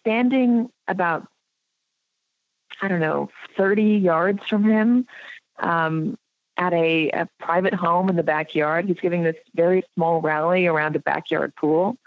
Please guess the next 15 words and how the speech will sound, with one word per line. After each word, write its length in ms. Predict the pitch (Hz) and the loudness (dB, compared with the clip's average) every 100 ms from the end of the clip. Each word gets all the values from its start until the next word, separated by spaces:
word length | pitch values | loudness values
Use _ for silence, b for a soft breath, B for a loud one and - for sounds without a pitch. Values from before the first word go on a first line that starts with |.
| B B B | B B B
This 140 | - 196 | -6 -2
is 40 | |
before 400 | 175 185 180 170 | 0 0 2 2
he 160 | 175 160 | 2 -2
took 220 | 190 165 | -2 0
off 260 | 160 160 - | 0 0 -2
and 100 | 170 | -4
had 200 | 151 - | -4 -2
these, 240 | 135 135 _ _ _ _ _ _ | -2 -2 _ _ _ _ _ _
you 60 | - | -6
know, 120 | 151 | -4
five 280 | 160 151 151 | -2 -2 -2
thousand 380 | 143 151 156 | -2 -2 -4
person 280 | 160 156 147 | -4 -4 -4
rallies. 420 | 147 156 196 226 | -2 -2 0 -2